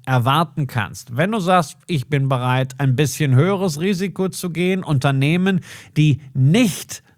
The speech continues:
so gut beurteilt werden von ihrer Zahlungsfähigkeit her,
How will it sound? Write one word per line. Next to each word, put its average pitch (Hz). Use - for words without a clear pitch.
so 165
gut 156
beurteilt 139
werden 135
von 147
ihrer 120
Zahlungsfähigkeit 143
her, 147